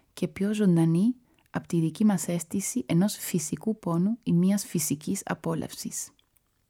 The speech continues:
Προς τα ανατολικά, σε μια περιοχή που δεν είχε μπει ακόμα στο σχέδιο, είχαν χτιστεί κάτι καινούρια σπίτια. Ο Φούνες δεν τα είχε δει ποτέ. Τα φανταζόταν.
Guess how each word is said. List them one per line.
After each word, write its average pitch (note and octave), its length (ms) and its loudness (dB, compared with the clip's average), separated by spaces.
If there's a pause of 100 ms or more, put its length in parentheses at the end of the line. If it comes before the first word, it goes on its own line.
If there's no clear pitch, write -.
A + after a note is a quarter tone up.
(1120)
Προς F3+ 220 0
τα - 100 -2
ανατολικά, D#3+ 680 0
σε - 200 -4
μια F3+ 220 4
περιοχή E3+ 680 -4
που - 120 -8
δεν F3 140 2
είχε G3 220 0
μπει F#3 180 -2
ακόμα F3 320 -2
στο D#3+ 140 -8
σχέδιο, D#3+ 560 -4 (500)
είχαν A3+ 360 2
χτιστεί G3 500 -4
κάτι G3+ 240 -6
καινούρια F#3 320 0
σπίτια. - 540 -8 (680)
Ο E3+ 100 -2
Φούνες G3 640 -2 (240)
δεν A#3+ 140 2
τα A#3+ 120 -2
είχε F#3+ 280 -2
δει D#3+ 120 -2
ποτέ. D#3+ 380 -8 (480)
Τα E3+ 120 -4
φανταζόταν. E3 800 -4